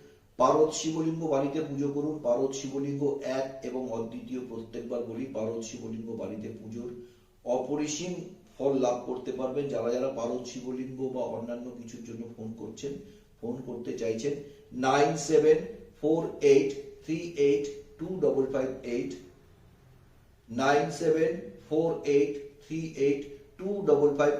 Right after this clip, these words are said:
এইট, এইট সিক্স টু ওয়ান ডবল এইট ফাইভ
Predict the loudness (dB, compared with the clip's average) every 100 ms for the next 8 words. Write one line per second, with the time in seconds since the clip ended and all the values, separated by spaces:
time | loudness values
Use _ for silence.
0 | 4 4 4 -2 -12 -18 -20 -20 _ 4
1 | 6 6 2 -4 -4 -4 -6 -12 -16 -20
2 | -12 -4 -2 4 6 6 4 -6 -12 0
3 | 2 4 6 6 4 -4 -2 0